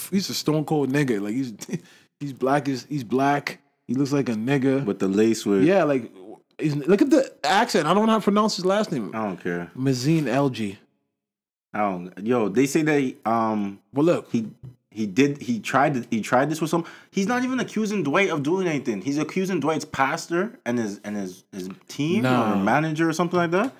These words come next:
Speaker 1: By
Speaker 2: of
Speaker 1: threat, of
Speaker 2: be-, of
Speaker 1: threatening
Speaker 2: threatening
Speaker 1: him.
Speaker 2: him, yeah.
Speaker 1: But before we start, I need, I just need to say this is really about his team and his cricket passion. That's a lie. She, this is about Dwight. You ain't playing them, them
Speaker 2: Yeah,
Speaker 1: voice notes.
Speaker 2: exactly.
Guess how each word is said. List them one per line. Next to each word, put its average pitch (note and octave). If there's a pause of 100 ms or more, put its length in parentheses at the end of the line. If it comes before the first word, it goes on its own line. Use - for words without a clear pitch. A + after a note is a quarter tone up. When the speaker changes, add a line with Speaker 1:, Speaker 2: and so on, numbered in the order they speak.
(160)
Speaker 1:
By C3
Speaker 2:
of B2
Speaker 1:
threat, D#3
of C#3+
Speaker 2:
be-, B2+
of B2
Speaker 1:
threatening C#3
Speaker 2:
threatening B2+
Speaker 1:
him. G#2+
Speaker 2:
him, A2
yeah. A#2+
Speaker 1:
But A2+
before D3
we D#3+
start, C3
I A2
need, A#2+
I A2+
just A#2
need C3+
to C3
say A#2
this A2+
is G2+
really A2+
about G2+
his G#2
team G#2+
and G2+
his F#2
cricket G2
passion. G2
That's B2+
a B2
lie. F2+ (340)
She, - (120)
this A#2+
is D#3+
about C3+
Dwight. B2
You C#3+
ain't E3+
playing D#3
them, B2+
them B2+
Speaker 2:
Yeah, C#3+
Speaker 1:
voice C3+
notes. D3
Speaker 2:
exactly. F#2+